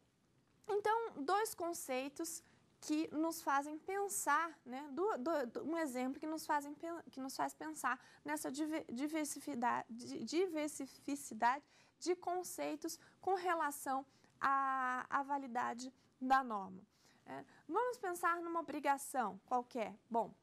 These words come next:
a obrigação de pagar um tributo, né? É... a obrigação de pagar um tributo decorrente de uma norma inconstitucional, ou seja, um tributo cobrado por meio de decreto.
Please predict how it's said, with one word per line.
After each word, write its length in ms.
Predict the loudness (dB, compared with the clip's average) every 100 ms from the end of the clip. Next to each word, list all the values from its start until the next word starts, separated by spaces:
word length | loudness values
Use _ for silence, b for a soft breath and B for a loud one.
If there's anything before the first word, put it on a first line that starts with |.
| -4
a 60 |
obrigação 440 | -2 2 0 2 0
de 80 | 0
pagar 340 | 2 4 2
um 100 | 0
tributo, 720 | -4 -4 0 2 0 -4 -10 -10 _ _
né? 180 | -4 -4 B B B B -6
É... 580 | 0 2 4 4 4 2 0 -2 -4 -8 B B B B
a 140 | 4 4
obrigação 420 | 2 -4 -4 -6
de 80 | -4
pagar 320 | -2 2 2
um 100 | 0
tributo 580 | -8 -8 -6 -8 -14 -20 -14
decorrente 800 | -2 -2 2 2 2 -2 -2 -2
de 100 | 0 2
uma 220 | 4 2
norma 680 | 2 4 4 2 0 -2 -2
inconstitucional, 1200 | -6 -2 0 0 -2 -4 -2 0 2 4 4 2 -4
ou 140 | -6
seja, 400 | -4 -4 -4 -2
um 80 | -6
tributo 400 | -4 0 2 2
cobrado 400 | -2 2 4 4
por 140 | 0 -6
meio 180 | -6
de 100 | -6
decreto. 580 | -4 -4 -2 -4 -4 -12